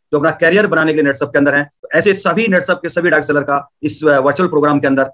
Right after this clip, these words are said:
मैं राम निवास सैनी तहे दिल से स्वागत करता हूं और अभिनंदन करता हूं। और इस program की मैं शुरुआत करूं दोस्तों, तो उससे पहले आप सब लोगों से मेरा request है, और मेरा request ये रहेगा क्योंकि सर्दी का time आप सब लोगों को मैं यहाँ पे screen पर देख पा रहा हूँ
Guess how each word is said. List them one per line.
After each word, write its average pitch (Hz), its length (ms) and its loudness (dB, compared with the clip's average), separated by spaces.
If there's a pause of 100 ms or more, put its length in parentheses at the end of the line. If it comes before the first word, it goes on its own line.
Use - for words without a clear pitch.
(180)
मैं 147 160 2
राम 143 160 2
निवास 147 180 0
सैनी 143 140 -2
तहे 135 140 -2
दिल 139 80 2
से 131 120 -6
स्वागत 135 340 -2
करता 139 180 0
हूं 156 140 -2 (160)
और 143 80 2
अभिनंदन 151 360 2
करता 123 220 -2
हूं। 101 100 -8 (220)
और 151 60 4
इस 156 80 -4
program 185 280 0
की 214 80 -2
मैं 196 100 -2
शुरुआत 175 260 0
करूं 170 100 0
दोस्तों, 160 260 0 (240)
तो 143 60 0
उससे 156 180 0
पहले 170 300 0 (840)
आप 185 200 0
सब - 160 -4
लोगों 190 240 0
से 170 100 -4
मेरा 156 120 2
request 147 360 -2
है, - 120 -2 (220)
और 131 380 0 (140)
मेरा 139 140 2
request 165 300 0
ये 190 60 0
रहेगा 160 220 2
क्योंकि 151 360 -6
सर्दी 151 260 0
का 180 80 4
time 170 220 0
आप 160 100 -4
सब 180 100 -4
लोगों 165 180 0
को 165 80 -6
मैं 156 80 0
यहाँ 143 100 0
पे 143 100 -4
screen 165 260 -4
पर 165 80 0
देख 151 160 0
पा 151 100 2
रहा 151 80 2
हूँ 156 100 -10